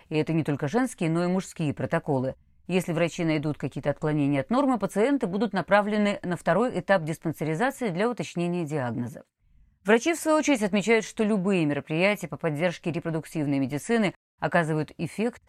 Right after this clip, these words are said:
на демографическую ситуацию. Пока лишь шесть процентов женщин репродуктивного возраста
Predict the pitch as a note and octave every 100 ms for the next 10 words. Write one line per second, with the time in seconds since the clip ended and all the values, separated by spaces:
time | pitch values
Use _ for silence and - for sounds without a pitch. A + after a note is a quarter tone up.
0 | - F3+ G#3 G#3 F3+ F3 D3+ - - E3
1 | - B3 E3 - - C#3 - _ _ -
2 | A3+ C#4 B3 - - - G#3 F3+ - C#3
3 | - D3 C3 C3+ E3 G3+ - D#3+ C3 D#3
4 | D3+ C3+ - C#3+ C#3 C#3+ B3 C4 C4 B3+